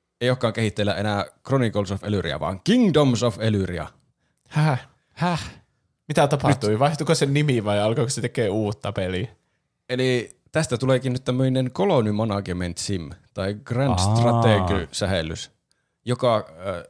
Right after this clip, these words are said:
Speaker 1: t-, lainauksena hyödyntää Chronicles of Elyrian toimintoja. Mutta tässä keskitytään Kingdom, Settlement and Land Management mekaniikkoihin.
Speaker 2: Oh, tekeekö
Speaker 1: Eli
Speaker 2: se nyt sitä peliä vaan niille neljälle ihmiselle, jotka on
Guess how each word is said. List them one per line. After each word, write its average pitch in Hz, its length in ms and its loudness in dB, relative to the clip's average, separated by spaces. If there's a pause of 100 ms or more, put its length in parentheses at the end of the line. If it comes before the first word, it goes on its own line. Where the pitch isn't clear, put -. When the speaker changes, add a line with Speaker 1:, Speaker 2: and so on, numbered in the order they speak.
(180)
Speaker 1:
t-, - 120 -20 (160)
lainauksena 98 560 -2
hyödyntää 80 680 -2 (180)
Chronicles 92 440 -2
of 82 120 -10
Elyrian 82 360 -2
toimintoja. 76 520 -6 (720)
Mutta 90 140 -16
tässä 98 200 -4
keskitytään 95 680 -4 (260)
Kingdom, 202 460 0 (200)
Settlement 135 720 0 (140)
and 104 160 -4 (100)
Land 151 380 0
Management 95 800 -4
mekaniikkoihin. 82 920 -6 (1040)
Speaker 2:
Oh, - 100 -4
tekeekö 208 360 0
Speaker 1:
Eli 190 100 4
Speaker 2:
se 190 120 4
nyt 175 140 2
sitä 151 200 2
peliä 135 360 4
vaan 117 140 4
niille 113 240 0
neljälle 110 520 2
ihmiselle, 117 520 2
jotka - 320 6
on 127 100 6